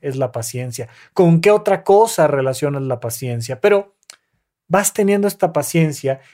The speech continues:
y entonces vas obteniendo conocimiento poco a poco y vas tomando mejores decisiones. Bueno,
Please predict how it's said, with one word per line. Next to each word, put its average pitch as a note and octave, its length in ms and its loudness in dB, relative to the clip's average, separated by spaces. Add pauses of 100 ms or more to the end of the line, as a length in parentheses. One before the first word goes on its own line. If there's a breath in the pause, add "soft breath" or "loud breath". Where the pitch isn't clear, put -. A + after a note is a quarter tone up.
y D#3+ 80 -2
entonces F3 400 0
vas G3 300 0
obteniendo F3 840 0
conocimiento D#3 800 -4
poco E3 240 0
a B2 100 -4
poco C3 380 -4 (180 loud breath)
y E3 100 0
vas E3 200 2
tomando E3 380 0
mejores C#3+ 420 -2
decisiones. - 880 -6 (420)
Bueno, E3 360 0